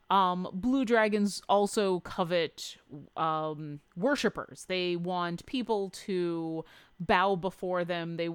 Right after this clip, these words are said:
they want to know that, in their mind, the lesser races know that they are the slaves to them. Frankly, any of the towns in this area of the Sword Coast, with the possible exception of Baldur's Gate, would not be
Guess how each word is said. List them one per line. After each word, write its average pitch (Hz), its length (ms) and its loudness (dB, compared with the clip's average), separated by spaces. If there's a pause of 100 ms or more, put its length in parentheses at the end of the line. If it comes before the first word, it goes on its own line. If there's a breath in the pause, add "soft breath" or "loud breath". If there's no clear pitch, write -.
(120)
they 202 160 0
want 233 380 0
to 269 120 -4
know 202 320 2
that, 175 380 -2
in 190 160 2
their 202 160 4
mind, 175 300 2
the 180 180 0
lesser 175 320 0
races 160 680 -4 (360 soft breath)
know 180 540 6
that 165 220 -2
they 160 160 2
are 156 240 2
the 156 120 -4
slaves 156 440 -4
to 160 180 -6
them. 135 460 -8 (340 soft breath)
Frankly, 277 840 0
any 277 300 2
of 226 180 2
the 214 100 6
towns 196 840 -4
in 180 220 -2
this 190 200 -2
area 190 360 2
of 156 120 0
the 170 80 -4
Sword 185 400 -2
Coast, 160 340 -2
with 165 180 -10
the 156 220 -4
possible 330 400 0
exception 202 400 -2
of 147 80 -6
Baldur's 160 440 -6
Gate, 160 340 -4 (360 loud breath)
would 214 560 0 (460 loud breath)
not 330 400 2
be 294 200 0